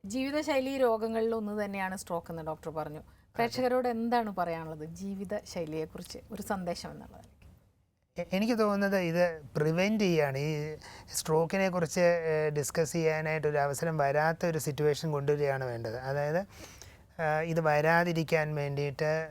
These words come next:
Speaker 2: ആ, പ്രഷർ ഉണ്ടോ എന്ന്, രോഗം ഇല്ലാത്ത അവസ്ഥ-, അവസ്ഥയിൽ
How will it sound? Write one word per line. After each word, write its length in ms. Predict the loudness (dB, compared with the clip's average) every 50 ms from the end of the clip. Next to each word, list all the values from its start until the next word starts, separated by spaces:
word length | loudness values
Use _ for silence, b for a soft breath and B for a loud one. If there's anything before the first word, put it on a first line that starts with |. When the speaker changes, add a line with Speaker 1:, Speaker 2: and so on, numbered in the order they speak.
| -4 -2 -2
Speaker 2:
ആ, 60 | -2 -2
പ്രഷർ 420 | 0 -2 -2 -2 0 0 0 2 2
ഉണ്ടോ 540 | 0 -2 -2 -2 0 2 2 4 4 2 2
എന്ന്, 340 | 0 -2 -4 -4 -4 -6 -6 -4
രോഗം 420 | -2 0 0 0 0 0 -2 -2 -2
ഇല്ലാത്ത 500 | -2 -2 2 2 4 4 4 2 2 2
അവസ്ഥ-, 560 | 4 4 2 0 -2 -2 -2 -2 -2 -2 -2
അവസ്ഥയിൽ 800 | -2 -2 0 0 0 -2 -2 0 2 4 4 4 2 -2 -4 -6